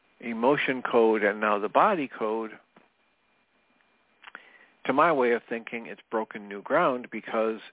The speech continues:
much like the reality management worksheet, it lets anybody pick up the book or the app and learn their own whatever form of muscle testing they want to do and just step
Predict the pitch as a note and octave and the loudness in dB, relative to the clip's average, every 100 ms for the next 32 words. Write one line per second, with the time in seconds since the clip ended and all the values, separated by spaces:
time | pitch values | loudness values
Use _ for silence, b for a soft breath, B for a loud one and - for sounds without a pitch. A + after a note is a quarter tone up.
0 | B B B B B2 B2 - A2 - A2 | B B B B -6 -4 2 2 0 -6
1 | A2 G#2+ G#2+ G#2 G#2 G#2+ G2+ G2 - F3+ | -2 0 0 -2 -6 -8 -8 -8 -4 -4
2 | - A#2+ - _ B B B - A2+ - | -6 -6 -8 _ B B B -2 0 2
3 | B2 - - C#3+ C#3+ A2 G2+ G#2+ G#2 _ | 0 0 -2 -2 2 2 2 -2 -10 _
4 | _ _ _ _ _ _ _ _ - C#3 | _ _ _ _ _ _ _ _ -4 -2
5 | C#3 B2+ A#2+ G2 A2 - - A#2 A2+ B2+ | -2 -4 -6 -4 -4 -4 -4 -2 0 0
6 | A2+ G#2+ G#2+ - - _ B B _ - | 4 4 2 -2 -18 _ B B _ -2
7 | A2 A2 G#2 _ _ - - - A#2 B2+ | 0 0 -12 _ _ -20 -20 -8 -2 -2
8 | A#2+ A#2 A2 A2 A#2 F#3+ _ _ _ _ | 0 0 0 -4 -8 -14 _ _ _ _
9 | _ _ _ _ _ _ _ _ _ G#2+ | _ _ _ _ _ _ _ _ _ -2
10 | A2+ A#2 A2+ A2 G2+ - - - B2 A#2 | 2 2 2 0 -2 -14 -10 0 2 2
11 | G#2+ G2+ B2 - B2 - A2 - A2 G#2 | -2 0 0 0 -6 -2 -2 -2 -4 -2
12 | G2+ G#2 G2 - F3 C3+ - B B C3+ | -2 -2 -2 2 2 2 -4 B B -2
13 | C3 C3+ C#3 - - C#3+ | 0 0 -2 -2 2 2